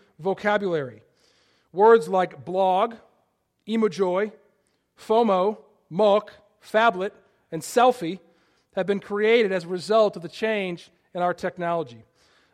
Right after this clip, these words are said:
Uh, one of the most recent words added to the dictionary is a word called humble brag. The Macmillan Dictionary defines it as a statement in which you pretend to be modest,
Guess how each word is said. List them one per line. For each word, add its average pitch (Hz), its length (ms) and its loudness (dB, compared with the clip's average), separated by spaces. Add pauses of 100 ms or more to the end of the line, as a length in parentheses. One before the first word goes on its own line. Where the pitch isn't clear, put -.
Uh, 165 80 -10
one 214 200 0
of 208 60 -2
the 202 60 -4
most 202 240 -2
recent 214 380 -8
words 190 460 -2
added 196 420 -2 (100)
to - 80 -14
the 180 80 -8
dictionary 170 600 -4 (400)
is 165 120 -8
a 180 60 -6
word 208 260 0
called 196 300 -2 (200)
humble 220 400 2
brag. 151 500 -6 (840)
The 175 80 -8
Macmillan 202 440 -2
Dictionary 180 440 -4
defines 196 480 -2
it 180 60 -4
as 170 100 -8
a 170 60 -14
statement 214 460 -4
in 175 60 -10
which 180 180 -8
you 196 60 -14
pretend 240 460 -6
to 208 60 -6
be 202 100 -8
modest, 196 560 -2